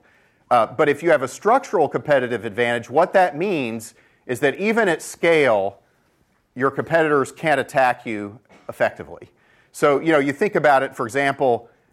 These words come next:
Bing spent, has now spent over ten billion dollars in search trying to dislodge Google and has gotten nowhere trying. And so, and that's because Google has a,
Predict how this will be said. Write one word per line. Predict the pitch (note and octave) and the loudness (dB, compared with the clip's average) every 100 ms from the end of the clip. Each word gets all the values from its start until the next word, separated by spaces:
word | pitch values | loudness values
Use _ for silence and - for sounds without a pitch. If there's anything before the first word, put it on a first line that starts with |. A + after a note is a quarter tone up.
| - | -8
Bing | A#2 F#3+ F#3+ E3 | 0 2 2 -2
spent, | - - C#3+ C#3 | -6 -2 0 0
has | C#3 A#2+ | -4 0
now | C#3 C#3 | 0 0
spent | - D3+ C3+ | 0 -2 -2
over | C#3 C3+ A#2 A2+ | 0 -2 -2 -2
ten | D#3+ D#3+ | -2 -2
billion | D3+ C#3 B2 | 0 0 0
dollars | A2+ A#2+ A2+ G#2 G2+ | 2 4 4 0 -6
in | F#2 | -10
search | - D#3 A2+ A#2+ - - _ _ | -4 0 0 -4 -12 -20 _ _
trying | C3+ B2 | 0 0
to | A2 | -2
dislodge | G#2 A2+ A#2+ A2 F#2+ F#2 | -8 -6 0 0 0 -4
Google | B2 A#2 A2+ G#2+ - _ _ | -6 -4 -2 -4 -8 _ _
and | - | -12
has | G#2+ | -6
gotten | G2+ A2+ G#2 G#2+ | -2 -2 -2 -6
nowhere | A2 F#2 E2+ - _ _ | -6 -6 -10 -14 _ _
trying. | - D#2+ - F#2+ _ _ _ _ - | -8 -8 -10 -20 _ _ _ _ -8
And | B2 | 0
so, | D3+ C3 | 2 2
and | C3 C3 | 0 0
that's | C#3 C#3 | 0 -2
because | C#3 C3+ G#2+ | -4 -4 -2
Google | B2 B2 A#2 | -2 0 0
has | A2+ G#2+ | 0 0
a, | A2 G#2 G2 | -2 -4 -6